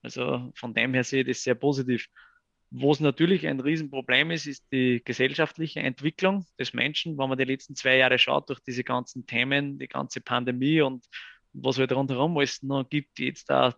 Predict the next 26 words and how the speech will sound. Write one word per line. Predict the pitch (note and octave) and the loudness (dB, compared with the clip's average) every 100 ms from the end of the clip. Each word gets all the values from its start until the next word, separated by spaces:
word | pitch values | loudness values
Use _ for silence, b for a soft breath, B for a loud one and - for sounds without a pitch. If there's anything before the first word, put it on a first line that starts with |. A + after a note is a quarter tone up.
| _ | _
das | B2 - | -14 -4
Thema | C3 C3 B2+ | 0 2 2
Ukraine-Krieg, | B2 B2+ C#3+ F#3 D#3+ - D#3+ D3+ C#3 | 0 2 2 4 0 0 0 0 -8
was | C3+ | -8
in, | C#3 C3+ | -8 -4
eigentlich | B2+ B2+ B2 | -6 -6 -8
ein | C3 | 0
Wahnsinn | A#2+ C#3+ D3 | 2 2 0
ist | C#3+ C#3 | -2 -6
in | C#3+ C3 | -14 -12
dieser, | C#3 C#3 C3+ C3 C3 | -6 0 0 0 -6
in | B2+ | -14
diesem | C3 C3 B2+ | -16 -16 -6
Zeitalter, | A#2+ C#3 C3+ C3 - C3+ - b b _ _ _ _ | -2 0 0 0 -2 -2 -2 b b _ _ _ _
glaube | C3+ C3 C#3 | 2 4 2
ich, | - | 0
geht | C#3 - | -4 -2
es | C#3 - | -8 -4
sehr | C#3 D3 | 2 4
auf | D3 - | 4 0
die | C#3+ | -6
Menschheit. | C3+ B2+ C3+ C3 A#2+ | -2 -2 0 -2 -2
Und | B2 B2 | -4 -6
ich | B2+ - | -8 -8
kenn | - C3 C3+ | -4 -2 0
mittlerweile | C#3 D3 C3 C3 | -2 -2 0 0